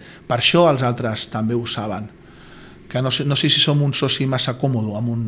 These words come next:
amb un hipotètic govern, perquè jo sempre vaig dir que canviaria els despatxos, canviaria els despatxos pel carrer. I ho saben, i saben quin és el nostre tarannà, i que és pencar, pencar, pencar, i tot el dia al carrer. I ara això, potser això els ha frenat, no? Però nosaltres necessitem, necessitem,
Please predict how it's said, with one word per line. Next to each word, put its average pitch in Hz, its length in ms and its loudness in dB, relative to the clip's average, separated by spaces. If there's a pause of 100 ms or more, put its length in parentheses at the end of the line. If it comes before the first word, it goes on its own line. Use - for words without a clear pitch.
(220)
amb 113 140 -6
un 135 100 -4
hipotètic 120 480 -2
govern, 120 380 0 (560)
perquè 127 320 2 (320)
jo 123 100 0
sempre 135 240 2
vaig 123 160 2
dir 131 140 2
que 123 80 0
canviaria 120 380 2
els 131 100 -2
despatxos, 120 420 -4
canviaria 120 300 0
els 123 80 0
despatxos 123 400 -2
pel 123 100 2
carrer. 113 280 -2 (1080)
I 131 60 0
ho 127 80 2
saben, 151 400 6
i 131 80 0
saben 143 240 2
quin 139 100 2
és 131 80 0
el 127 60 2
nostre 127 240 0
tarannà, 135 400 4
i 143 80 2
que 131 80 2
és - 80 0
pencar, 131 380 2 (100)
pencar, 123 340 2
pencar, 120 300 0
i 127 80 2
tot 127 160 0
el 117 80 0
dia 117 80 0
al 117 80 -6
carrer. 120 220 0
I 117 80 2
ara 117 40 -2
això, 143 220 0
potser 143 300 2
això 139 240 2
els 139 100 0
ha 135 80 4
frenat, 127 560 -2
no? 135 220 -6 (640)
Però 127 180 2
nosaltres 127 600 2
necessitem, 139 600 4
necessitem, 127 520 0